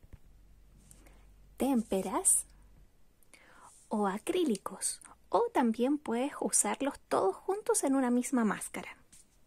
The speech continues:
Cuando ya escogiste los colores y los materiales que vas a usar,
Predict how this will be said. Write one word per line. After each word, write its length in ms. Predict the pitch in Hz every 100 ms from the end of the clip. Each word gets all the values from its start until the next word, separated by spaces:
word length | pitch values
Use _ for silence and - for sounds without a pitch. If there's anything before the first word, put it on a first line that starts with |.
| _ _ _ _ - - - _ _ _ _ _ _ _ _ - - -
Cuando 260 | 254 233
ya 160 | 214 226
escogiste 800 | 330 - 247 - 220 - 202 226
los 280 | - - -
colores 680 | 196 202 220 262 202 208 -
y 120 | 202
los 160 | 202
materiales 560 | 190 190 185 208 220 247
que 100 | -
vas 240 | 254 254
a 60 | 302
usar, 400 | 339 - 185 -